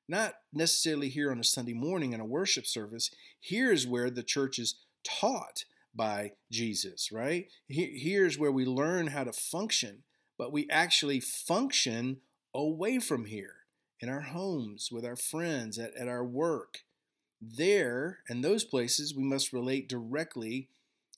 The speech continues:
to the head, expecting him to open doors, provide energy, uh, give us wisdom, comfort, forgiveness. And that is where the church touches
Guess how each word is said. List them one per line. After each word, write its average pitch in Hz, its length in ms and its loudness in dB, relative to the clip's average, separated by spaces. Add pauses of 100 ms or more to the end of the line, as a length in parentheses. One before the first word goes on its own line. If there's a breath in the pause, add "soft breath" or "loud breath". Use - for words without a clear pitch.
(160)
to 110 120 -6
the 110 80 -4
head, 110 340 -2 (320)
expecting 139 540 -2
him 120 180 -4
to 123 80 -6
open 123 320 -4
doors, 127 380 2
provide 120 480 -4
energy, 110 520 -2 (520)
uh, 107 380 -8 (100)
give 135 140 2
us 123 140 0
wisdom, 131 520 4
comfort, 143 520 -2
forgiveness. 127 560 -2
And 113 160 -6 (300 soft breath)
that 151 320 0
is 156 180 0
where 123 220 0
the 120 80 -2
church 113 540 -6 (180)
touches 117 560 0